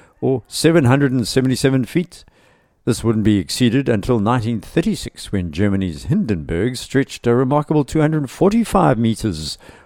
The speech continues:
or eight hundred and four feet. Just to give you an idea how vast these things were, a Boeing seven four seven is a measly seventy-six meters long, and Airbus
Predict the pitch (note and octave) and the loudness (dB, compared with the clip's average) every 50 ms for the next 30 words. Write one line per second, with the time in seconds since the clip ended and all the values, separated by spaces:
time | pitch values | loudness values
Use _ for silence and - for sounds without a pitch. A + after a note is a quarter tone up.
0 | _ - G#2 G#2+ A2+ A2 B2 G#2 G#2 A2+ A2 G#2 G2 F#2+ E2+ - B2 D#3 F3 G3 | _ 0 2 2 4 4 2 2 2 0 0 0 -2 -4 -2 0 0 2 2 0
1 | - - A2 - - - _ _ _ _ _ _ _ _ _ _ _ _ _ _ | -2 -8 -12 -12 -14 -20 _ _ _ _ _ _ _ _ _ _ _ _ _ _
2 | _ _ - F3 F3 - - C#3+ B2+ B2 A2 A#2+ A2+ G#2+ G#2 G2+ G#2 F#2+ G#2+ C#3+ | _ _ -2 -2 -2 0 -2 -2 0 2 4 4 4 4 4 2 2 2 2 2
3 | E3+ D3 C3+ A#2+ - - - - - _ _ _ - G#2 G#2 F#2 D#2 D#2 C#2 D#2 | 2 2 2 0 -2 -6 -18 -20 -20 _ _ _ 0 0 0 0 0 -4 -2 0
4 | F#2 G2+ C3 B2 A#2 - - - F#2+ E2 C#2+ - - G#2+ F2+ D#2 D2 D#2+ F2+ F#2 | 0 0 0 -2 -4 -6 -10 -8 -8 -8 -8 -6 -6 -6 -6 -6 -6 -2 -2 0
5 | E2 D2+ D#2+ F2+ - _ - _ _ _ - - F2+ A#2+ C3 C3+ A#2+ A2+ G2 - | 0 0 -2 -4 -8 _ -20 _ _ _ -4 0 2 4 4 4 2 0 -2 -2
6 | - C#3 A#2 A#2+ A2 F2 - G#2+ - - D#3 D#3 A#2 A2+ G#2 G#2 F2+ A#2+ A#2 A#2+ | -2 0 0 0 -2 -2 -2 -2 -2 0 0 0 0 0 0 0 0 0 2 2
7 | E3+ G#3 G3 D#3 A#2 F#2 G2 A2+ C3 D#3 A#2+ - E3 E3 D3+ D3+ D3 - - G3 | 4 4 4 2 0 -2 -2 -2 -2 -2 -2 0 0 0 0 0 -2 -2 -4 -4
8 | - - E3 D#3 B2+ C#3 C3+ F2+ G2 G2+ F#2+ F#2+ F2 D#2 C#2 - - - - _ | -2 0 0 0 2 2 0 2 2 0 0 0 -2 -6 -10 -12 -18 -20 -20 _
9 | _ _ _ - F#2+ F#2+ G2+ G#2 A#2 A#2+ A2+ A2+ G2+ F#2+ - - - | _ _ _ -6 -4 -2 0 2 2 2 2 2 0 0 -4 -8 -16